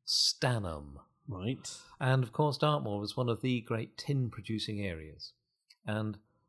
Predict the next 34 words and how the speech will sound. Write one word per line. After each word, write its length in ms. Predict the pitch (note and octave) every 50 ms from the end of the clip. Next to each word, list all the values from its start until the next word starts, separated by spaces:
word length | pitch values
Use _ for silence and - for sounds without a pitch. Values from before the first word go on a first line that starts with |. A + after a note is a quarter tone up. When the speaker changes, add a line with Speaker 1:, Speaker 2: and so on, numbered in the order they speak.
| _ _ _ _
Speaker 1:
the 320 | C3 A#2+ A#2+ A#2+ A2+ A2+ - _ _ _ _ _ _ _ _ _ - _
tinners 540 | - - G3+ G#3 D#3 G2 G2 B2+ B2+ - - - _ _ _
got 180 | - D3 F3+ E3
together 380 | - E3+ - D3 A#2 G#2+ A#2 D3
and 140 | - B2+ A2+
formed 320 | - - C#3+ D3+ D3+ D#3 E3
their 160 | E3+ E3 C#3+
own 200 | C3 C3+ C#3 C#3
parliament, 520 | C3+ - G#3 A3 A3 F3+ A2+ D#2+ C#2+ C2+ - _ _ _ -
which 240 | C3 D3 - -
was 180 | - G#2 - -
known 240 | B2+ A#2 A2+ A2+ A2+
as 160 | A2+ B2 D#3
the 220 | - B2 A#2 A#2 G#3+
Speaker 2:
Oh, 40 | D3
okay. 80 | G2+ F2+
Speaker 1:
Stannery 960 | - - - - C3+ A2 A#2 D3 D3 D#3 C#3+ A#2+ F#2+ D#2 D2 C#2+ D#2 G#2+ B2 C3 - _ _ _ _
Parliament. 500 | - E3 E3+ E3 C#3+ G2+ D#2 C2+ - - - _ _
Speaker 2:
Gotcha. 300 | F3 F3 D3 - - A#2 - - - - - - - - -
Speaker 1:
Now, 140 | C#3+ D#3 D3+
for 120 | - E3
some 300 | - - A3+ C4 B3 A3
reason, 340 | D3 G#2 F#2+ G2+ - - C#3
instead 280 | C#3 C3+ - G3+ G3+
of 60 | A3 F#3
meeting 280 | D#3+ D#3 C#3+ B2 B2 B2+
in 80 | B2
a 80 | A#2 A#2+
nice 240 | A#2 A#2 A2+ A2+ -
pub 380 | - - - - C3+ A#2+ G#2
or 100 | F#2+ F#2+
something 320 | - - G#2+ C#3 B2 A#2+ A#2
in 140 | A2+ G#2+
Tavistock, 680 | G2+ - - - B2+ - A2 - - - - - -